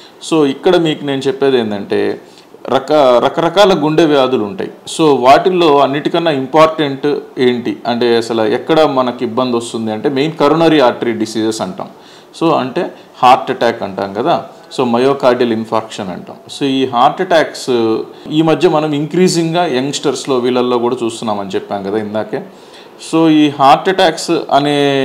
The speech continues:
అనే దానికి అంటే, ఫస్ట్ గుండె నొప్పితో ప్రెజెంట్ అవుతారు ఎక్కువగా, కొందరు ఏంటంటే ఆయాసంతో కూడా ప్రెజెంట్ అవుతారు. ఇలా ప్రెజెంట్ అయినప్పుడు ఇమీడియట్‌గా వాళ్ళు మా ఎమర్జెన్సీ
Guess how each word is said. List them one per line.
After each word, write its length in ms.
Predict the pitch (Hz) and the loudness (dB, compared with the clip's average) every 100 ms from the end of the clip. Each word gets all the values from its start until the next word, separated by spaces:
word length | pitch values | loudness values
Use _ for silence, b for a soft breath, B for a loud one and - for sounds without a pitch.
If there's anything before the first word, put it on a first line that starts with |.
| 127 123 123 123 | -2 -6 -2 0
అనే 180 | 131 131 | 2 2
దానికి 360 | 127 131 135 196 | 2 2 2 2
అంటే, 180 | 165 190 | 2 2
ఫస్ట్ 320 | 175 151 196 | 0 -2 -2
గుండె 300 | 143 151 175 | 0 2 4
నొప్పితో 360 | 175 170 170 | 2 0 0
ప్రెజెంట్ 440 | 190 151 127 143 135 | 2 2 0 0 -2
అవుతారు 280 | 120 110 104 | -2 -2 -4
ఎక్కువగా, 360 | 104 120 131 | -4 -2 0
కొందరు 380 | 165 170 170 180 | 0 0 2 4
ఏంటంటే 320 | 180 175 160 | 2 0 2
ఆయాసంతో 640 | 170 139 160 160 151 143 | 4 6 4 0 -4 0
కూడా 140 | 135 135 | 0 0
ప్రెజెంట్ 420 | 120 107 107 95 | 2 0 0 -6
అవుతారు. 300 | 87 - - - B B B - | -8 -8 -14 -16 B B B 0
ఇలా 180 | 147 170 | 6 6
ప్రెజెంట్ 460 | 156 151 185 190 | 4 2 2 2
అయినప్పుడు 520 | 165 127 113 117 151 | 0 0 -2 -2 -2
ఇమీడియట్‌గా 880 | 131 135 175 196 185 185 131 131 - - - - - - - - - - - - | 0 0 2 6 4 4 -2 -2 -4 -8 -20 -20 -20 -20 -20 -20 -20 -20 -20 -8
వాళ్ళు 500 | 113 123 135 165 180 - - 127 | 4 4 6 4 2 -4 -10 -2
మా 480 | 127 123 117 104 - | 4 4 4 0 -2
ఎమర్జెన్సీ 800 | 120 147 135 151 143 143 123 | 0 2 2 0 0 -2 -2